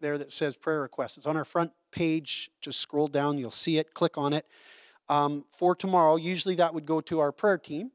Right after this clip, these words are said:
We have various people in the congregation that are on prayer teams and pray, but for this week, what we're gonna do is leave that button set to go to our pastoral staff.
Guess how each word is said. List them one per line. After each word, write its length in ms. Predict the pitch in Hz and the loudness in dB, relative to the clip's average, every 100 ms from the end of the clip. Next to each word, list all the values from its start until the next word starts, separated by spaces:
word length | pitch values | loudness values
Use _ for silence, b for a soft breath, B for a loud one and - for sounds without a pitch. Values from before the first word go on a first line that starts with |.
| _ _ _ | _ _ _
We 140 | 156 143 | -4 -2
have 200 | 151 135 | 0 -2
various 420 | 131 165 175 156 | -2 0 0 -2
people 300 | - - 170 | -8 -4 -2
in 80 | 160 | -2
the 100 | 143 | 0
congregation 640 | 175 165 147 175 202 220 | 0 -2 -2 -4 -4 -6
that 100 | 147 | -4
are 80 | 143 | -4
on 80 | 135 | -4
prayer 220 | 185 175 | -2 -2
teams 260 | 170 151 | -2 -4
and 100 | 131 | -4
pray, 240 | 127 190 214 | 2 2 4
but 240 | 156 151 _ b b | 2 -2 _ b b
for 340 | - 175 180 | 0 4 6
this 240 | 175 175 - | 4 -2 0
week, 300 | 185 262 - | 0 0 0
what 140 | 170 | -2
we're 120 | 165 | 0
gonna 160 | 165 185 | 0 0
do 180 | 175 170 | 2 0
is 100 | 147 | 0
leave 180 | 175 170 | -2 0
that 180 | 165 | 0
button 240 | 170 170 151 | 0 -4 -4
set 300 | - 180 - | -2 -4 -4
to 80 | 143 | -6
go 140 | 165 | -2
to 60 | 160 | -2
our 140 | 147 | -4
pastoral 500 | - 156 - 151 135 | -4 -8 -8 -10 -10
staff. 540 | - 160 127 - - | -10 -10 -10 -10 -20